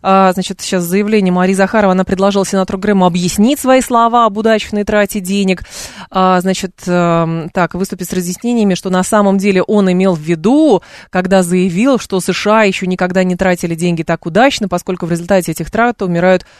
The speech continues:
русские. Вот, объяснение.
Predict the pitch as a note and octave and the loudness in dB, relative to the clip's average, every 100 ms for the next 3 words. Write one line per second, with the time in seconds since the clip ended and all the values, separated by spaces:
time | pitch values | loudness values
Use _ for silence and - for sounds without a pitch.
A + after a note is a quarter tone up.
0 | - _ - F#3+ A#3 G3 - C#3+ A#1 - | -20 _ -4 -2 -2 -4 -8 -12 -12 -12
1 | _ _ _ _ E3 D#3+ D#3+ - - - | _ _ _ _ -14 -10 -8 -10 -14 -12
2 | E3 F3+ G#3+ G3 D#3+ C#3 B2 G#2+ | -8 -4 -2 -2 -2 -4 -10 -12